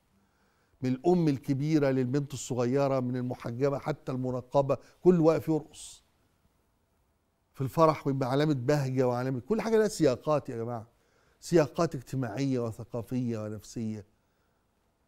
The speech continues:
هو جاي بيحاطط السلفي، عايز يحط لك السياق الواحد فقط، التجريم والتحريم، يسود عليك عيشتك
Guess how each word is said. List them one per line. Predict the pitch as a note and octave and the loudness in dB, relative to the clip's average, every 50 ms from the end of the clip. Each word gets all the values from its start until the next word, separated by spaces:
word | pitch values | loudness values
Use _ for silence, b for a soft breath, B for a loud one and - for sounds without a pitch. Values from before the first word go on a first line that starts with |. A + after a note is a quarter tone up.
| _ _ _ _ _ _ _ - | _ _ _ _ _ _ _ -4
هو | - F#3+ G#3+ G3+ F3+ D#3+ | 0 4 6 6 6 6
جاي | D#3+ F#3 G3+ G#3+ G#3 F#3 F3 - - | 6 4 4 4 4 0 -4 -8 -8
بيحاطط | C3+ C3+ C3 - F#3+ G#3+ G3+ G3+ F3 - - - - - - | -8 -8 -4 -2 -2 0 0 0 -2 -2 -4 -16 -18 -12 -8
السلفي، | C#3 B2 A#2 - - F#3+ G3+ G3 F#3 - G#3 A3 A#3 b b b b - | -6 -6 -6 -2 2 4 4 4 2 0 -4 -6 -6 b b b b -2
عايز | F3 G3 F3+ | -2 -2 -2
يحط | E3 D#3+ - | -2 -2 -2
لك | G3+ F3+ E3 - | -2 -2 -2 -6
السياق | D#3 - - F#3 F#3 F#3 - | -6 -2 0 0 0 0 -2
الواحد | D#3+ C#3+ C3 C3 C3+ C3 - - A2+ G#2+ - | -2 0 2 2 0 0 -4 -8 -12 -12 -12
فقط، | - B2 A#2 - - A2 _ _ _ _ _ _ _ _ _ _ _ _ - C3+ | -14 -16 -14 -14 -16 -16 _ _ _ _ _ _ _ _ _ _ _ _ -12 -12
التجريم | B2+ - - - C#3+ C3 B2 C3 D3 E3 D#3+ D3 C3 | -12 -6 -4 -4 -2 -2 -2 -2 0 0 -2 -2 -4
والتحريم، | B2+ B2+ - - - - - - - B2 A#2+ A#2 A2+ A2+ A2 A2 G#2+ G2+ G2+ G2+ G2 G2 G2+ - _ _ _ _ _ _ _ _ _ _ _ _ _ - | -6 -8 -10 -14 -14 -14 -12 -10 -8 -6 -6 -4 -4 -4 -2 -4 -4 -4 -4 -4 -6 -8 -10 -14 _ _ _ _ _ _ _ _ _ _ _ _ _ -8
يسود | - - D#3+ D#3 C#3+ B2 A#2 | -2 0 0 0 0 -2 -4
عليك | A2 C3 B2+ - | -6 -8 -8 -8
عيشتك | A2 A2+ - - - A2 - | -10 -12 -12 -12 -16 -16 -18